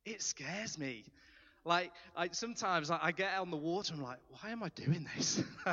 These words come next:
Why do I put myself through this?" But it, it can, it can be a thrill. It can be exciting. And fear can have a benefit in our lives. It's actually been proven that, that fear and the excitement that's generated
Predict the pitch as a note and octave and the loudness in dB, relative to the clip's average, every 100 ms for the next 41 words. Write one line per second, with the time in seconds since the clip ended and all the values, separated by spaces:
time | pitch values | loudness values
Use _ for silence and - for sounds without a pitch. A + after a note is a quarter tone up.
0 | - G3 F#3 F#3 G3+ F#3 - F3 D3 D3 | 0 -2 -2 -2 0 -2 0 -4 -2 -4
1 | E3 D3+ - D#3 D#3+ D3+ B2+ - - - | -2 -2 -4 0 2 4 0 -4 -8 -8
2 | - - - - - G#3 F3 - _ _ | -8 -10 -12 -12 -14 -18 -20 -20 _ _
3 | - G#3 G3+ - G3+ G3+ - G#3+ F#3+ F3 | 4 4 4 -2 -2 -2 0 2 2 -2
4 | F#3 - F3 F3 F#3 E3+ E3+ - D3+ C3+ | -10 -6 -4 -2 -2 0 -2 -4 -4 -4
5 | A#2+ A#2+ - _ C#3 C3+ D3+ C3 B2 - | -4 -10 -20 _ -14 -12 -8 -6 -6 -8
6 | B2 A#2 A#2 A2 G2+ - _ _ _ _ | -8 -8 -8 -12 -12 -18 _ _ _ _
7 | _ _ _ - C#3+ E3+ E3 E3+ - G#3+ | _ _ _ -4 2 2 2 -4 -6 0
8 | G3+ F#3+ F3+ F3+ C#3 E3+ C#3+ E3 F3 F3+ | 0 0 -6 -6 -6 -10 -6 -6 -6 -8
9 | F3 C3+ B2 A#2+ C3 C3 B2+ C#3 F3+ E3 | -8 -6 -6 -2 0 0 -2 -6 -6 -4
10 | F#3 D3 C3+ - D#3 D#3 C#3 C3 A#2 C3+ | -6 -4 -6 -4 2 2 2 0 -2 -2
11 | C3+ - - - - D#3 D#3 - - - | -2 -2 -12 -16 -6 -6 -4 -12 -6 0
12 | F#3 F#3+ F3+ D3+ D#3 D3+ - - F3+ E3+ | 2 2 2 0 0 0 0 0 0 -2
13 | D#3 D3 C#3 - D#3+ E3 E3+ D3 B2+ A#2+ | -6 -12 -8 -6 -2 -2 -2 -4 -4 -6
14 | A#2 - | -8 -10